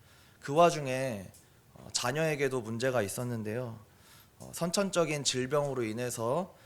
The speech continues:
대학병원을 다니면서 힘겨운 치료를 이어가는 그런 가정이었습니다. 어, 그러다 보니 이제 돈이 들어갈 것도 많고 하니까 재정적으로도 어렵고 굉장히 힘든 시기를 보냈습니다. 그래서,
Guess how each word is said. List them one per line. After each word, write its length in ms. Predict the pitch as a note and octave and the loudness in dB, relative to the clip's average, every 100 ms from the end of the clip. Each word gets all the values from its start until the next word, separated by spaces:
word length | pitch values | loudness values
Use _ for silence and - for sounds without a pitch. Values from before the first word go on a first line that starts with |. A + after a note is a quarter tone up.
| - - | -20 -10
대학병원을 840 | A#2+ C3 C#3 C3 C3 B2+ B2 A#2 G#2+ | 2 4 4 0 2 0 -2 -2 -4
다니면서 720 | G#2+ G#2+ A#2 G#2+ G#2 D3 C3+ | -8 -8 -6 -6 -6 -4 -4
힘겨운 580 | - E3+ E3+ F3 C#3+ B2 | -6 -8 -4 -4 -4 -4
치료를 480 | - E3 D#3 C3 G#2 | -6 -4 -4 -4 -2
이어가는 600 | A2+ A#2+ A2+ G#2 G2+ F#2 | 0 0 0 -2 -4 -6
그런 280 | - G#2 G2+ | -8 -8 -8
가정이었습니다. 840 | G#2 A2+ A2 G#2+ - G2+ G2 G2 A2 - - - - - - - - - - - | -8 -6 -4 -6 -8 -12 -12 -14 -18 -20 -20 -20 -20 -20 -20 -20 -20 -20 -20 -20
어, 60 | - - | -20 2
그러다 320 | D#3+ F3 E3+ | 6 8 8
보니 300 | D#3 D3+ C#3+ | 6 2 0
이제 120 | B2+ | 0
돈이 280 | C3 C#3+ D#3+ | -2 -2 -2
들어갈 380 | - D3+ D3+ D3 | 0 2 2 0
것도 240 | C#3 C#3 | -4 -4
많고 800 | A2+ G#2+ A2 - A2+ B2+ A#2 G2+ - | -2 -2 -6 -6 -4 -4 -6 -8 -12
하니까 460 | D3 C#3+ - B2 A#2+ | -8 -8 -4 -2 0
재정적으로도 840 | A#2 C#3 D3 C#3 B2+ B2 A#2 A2+ | 0 0 0 -2 0 -2 -2 -2
어렵고 580 | G2 G#2 - C3 B2 A2+ | -4 -6 -8 -8 -8 -10
굉장히 400 | A2 B2 C#3 C3 | -12 -6 -4 -4
힘든 400 | C#3 F3 E3 C#3+ | -6 -6 -6 -4
시기를 480 | B2+ C#3 D3 B2 G#2+ | -4 -4 -4 -4 -4
보냈습니다. 680 | - G#2+ A2 G#2+ G#2 G#2+ G#2 - - - - - - - - - | -6 -8 -6 -8 -12 -12 -16 -20 -20 -20 -20 -20 -20 -20 -20 -10
그래서, 720 | D3 E3 D#3 C#3+ D3 A2 | 2 2 4 4 4 0